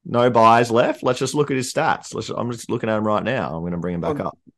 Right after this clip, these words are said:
Speaker 2: Lodgy fifty minutes goes fifty plus.
Speaker 1: Exactly.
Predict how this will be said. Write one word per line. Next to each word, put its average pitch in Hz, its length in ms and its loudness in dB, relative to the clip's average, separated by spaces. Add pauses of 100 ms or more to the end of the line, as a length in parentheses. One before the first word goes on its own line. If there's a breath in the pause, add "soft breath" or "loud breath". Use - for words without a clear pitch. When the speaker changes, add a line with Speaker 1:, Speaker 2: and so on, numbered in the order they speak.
(200)
Speaker 2:
Lodgy 127 340 0
fifty 110 300 -4
minutes 104 260 -4
goes 92 220 -4
fifty - 240 -12
plus. - 600 -6 (800)
Speaker 1:
Exactly. 156 560 2